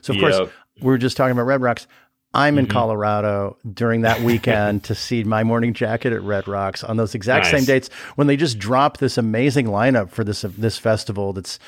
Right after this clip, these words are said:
Speaker 2: Yeah.
Speaker 1: um, yeah, on, kinda on the outskirts of Chicago at this, uh, soccer stadium. I think that's
Speaker 2: Cool.
Speaker 1: where it is. Yeah. It's an interesting venue. It's, you know, it's like a soccer
Speaker 2: Okay.
Speaker 1: stadium, big parking. I, I don't know exactly how it's gonna, how it's gonna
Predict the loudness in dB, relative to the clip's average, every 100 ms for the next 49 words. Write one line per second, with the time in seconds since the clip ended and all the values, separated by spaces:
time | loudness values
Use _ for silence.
0 | -20 -18 -4 0 2 2 0 -4 -8 -2
1 | 2 4 2 -2 -2 0 0 0 -2 0
2 | -2 0 -2 0 -2 -2 -2 0 2 2
3 | 0 0 -4 -2 -2 -2 0 0 0 0
4 | -2 0 0 0 -2 -4 -8 -14 -20 -14
5 | -10 0 2 2 2 2 0 0 -2 -4
6 | -2 0 0 0 -6 _ _ _ _ _
7 | _ _ -4 2 2 2 0 0 -2 0
8 | 0 -2 -2 -2 -4 -6 -4 0 2 2
9 | 0 0 -2 -2 -2 0 0 0 0 2
10 | 4 4 2 0 0 2 2 0 -4 -20
11 | -20 -20 _ _ _ -14 -2 -2 -2 0
12 | 2 4 4 4 4 4 2 0 0 -2
13 | -2 -2 -2 -4 -6 -2 0 2 0 -4
14 | -2 0 0 0 -2 -2